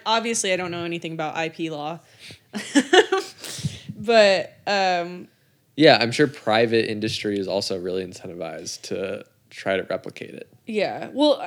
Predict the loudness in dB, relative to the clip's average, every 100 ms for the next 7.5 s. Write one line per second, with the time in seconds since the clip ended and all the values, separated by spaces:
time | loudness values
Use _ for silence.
0 | 2 2 4 0 2 0 0 -2 -2 -2
1 | -2 -2 -2 -4 -4 -6 -6 -6 -6 -6
2 | -8 -10 _ _ -20 -16 -14 -16 -8 -4
3 | -2 -2 -2 -4 -2 -2 0 0 0 -2
4 | -4 -4 -4 -8 -8 -10 -6 -6 -4 -4
5 | -4 -8 -12 -12 -10 -12 -14 -12 -10 -8
6 | -8 -10 -12 -14 -12 -12 -10 -10 -10 -12
7 | -12 -10 -8 -8 -12